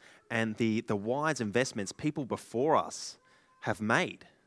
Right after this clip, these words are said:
to enable us to have these resources now, uh, t-, to even have those kind of conversations and opportunities. So, are you a good saver? Do you have an investment plan?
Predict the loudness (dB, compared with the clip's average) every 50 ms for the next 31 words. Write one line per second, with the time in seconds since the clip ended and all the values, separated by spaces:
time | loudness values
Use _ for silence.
0 | _ _ _ _ _ _ _ -6 -4 -2 0 0 0 2 2 0 -2 -4 -6 -4
1 | 0 0 2 2 2 -2 0 0 0 0 0 -2 -6 -4 -4 -6 -6 -4 -2 -2
2 | -2 -2 -4 -8 -10 -14 -20 _ _ -20 -20 -20 -20 -20 _ _ _ _ _ -2
3 | 0 2 2 0 -2 -6 -12 -18 -14 _ -2 -2 0 0 0 -2 -2 -4 0 2
4 | 2 2 2 0 -4 -4 -6 -8 -8 -8 -8 -10 -10 -12 -10 -10 -8 -8 -10 -10
5 | -12 -16 -16 -16 -16 -16 -16 -16 -12 -12 -10 -10 -10 -12 -12 -14 -14 -14 -18 -20
6 | -20 -20 -20 -20 _ _ _ _ _ _ _ _ _ _ _ _ _ _ _ _
7 | _ -18 -18 -18 -20 _ -2 2 2 4 2 2 0 2 4 4 4 6 6 6
8 | 6 6 4 2 0 0 2 2 2 2 0 -2 -10 -12 _ _ _ _ _ _
9 | _ _ -20 -20 _ _ _ _ _ _ _ _ _ 2 2 4 4 2 0 0
10 | 4 4 4 4 4 2 0 0 0 0 0 -2 -8 -10 -10 -12 -14 -14 -14 -18
11 | -20